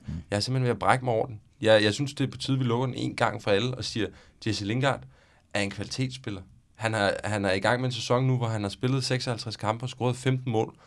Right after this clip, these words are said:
Speaker 2: Hvornår har vi sidst haft en midtbanespiller, der har scoret så mange mål i en sæson? Han præsterer kontinuerligt for klub og landshold, og altså, vi, vi må bare bøje os i støvet og sige, at, øh, det er, det er en mand, der,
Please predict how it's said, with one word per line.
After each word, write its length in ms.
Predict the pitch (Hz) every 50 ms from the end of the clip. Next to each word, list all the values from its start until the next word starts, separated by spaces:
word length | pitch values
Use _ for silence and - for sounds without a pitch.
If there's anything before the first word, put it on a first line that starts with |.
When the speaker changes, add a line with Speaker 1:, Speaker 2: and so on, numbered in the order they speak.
| _ _
Speaker 2:
Hvornår 160 | - 110 117
har 80 | 120 120
vi 80 | 123
sidst 220 | 127 - 139 131 -
haft 200 | 135 123 120 -
en 80 | 120
midtbanespiller, 560 | 113 123 127 - 127 120 107 - - - 98 92
der 100 | 95 95
har 60 | 98
scoret 280 | 95 - - 120 123
så 60 | 123 120
mange 200 | 120 117 127 127
mål 120 | 120 - -
i 40 | 120
en 60 | 113
sæson? 300 | - 107 110 117 120 123 - - - - - - - _ _
Han 240 | _ - 107 101 98 - - _ _
præsterer 420 | - - 117 101 - - 143 139 131
kontinuerligt 720 | 131 135 131 127 127 120 117 113 120 135 139 139 131 -
for 180 | - - 113 101
klub 300 | - - - 143 139 -
og 140 | - 117
landshold, 400 | 110 120 123 - 127 123 117 - - - _ - - - - _ _ _ _ -
og 240 | 104 101 90 -
altså, 180 | 82 101 87 90 67 - - _ _ -
vi, 260 | - 98 104 104 92 - - - - - - - - - - - -
vi 160 | 101 92 98
må 160 | 95 90 85 82
bare 220 | - 98 113 110
bøje 200 | - 110 120 135
os 100 | 135 117
i 40 | 117
støvet 340 | - - 120 123 123 113 - -
og 80 | - 104
sige, 280 | - - 110 107 101
at, 140 | 104 98 -
øh, 180 | 98 90 90 87 - - - - - - _ - _ - -
det 200 | 107 113 117 110
er, 320 | 104 95 95 92 90 87 90 95 - - - - - -
det 60 | 107
er 40 | 110
en 80 | 113 107
mand, 240 | 107 110 107 -
der, 340 | - 117 107 98 92 85 90